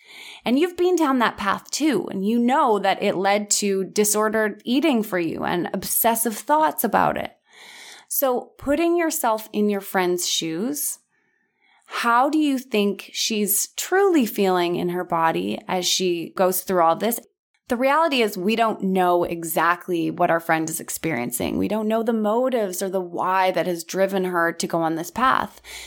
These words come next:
Maybe she is feeling fantastic with this new plan and life that she's leading.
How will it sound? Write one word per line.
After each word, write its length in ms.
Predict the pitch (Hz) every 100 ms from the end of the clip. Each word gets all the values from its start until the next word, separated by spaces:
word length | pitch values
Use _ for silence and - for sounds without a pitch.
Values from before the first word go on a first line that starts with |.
| -
Maybe 260 | 202 247 320
she 280 | 330 294 294
is 200 | 370 -
feeling 580 | - 208 170 160 175 - - -
fantastic 960 | 254 247 240 208 254 247 - - -
with 200 | - 214
this 180 | 214 208
new 140 | 208 208
plan 520 | 202 190 170 170 185 -
and 140 | 185
life 200 | 170 180
that 120 | -
she's 240 | - 175 -
leading. 460 | 175 - - -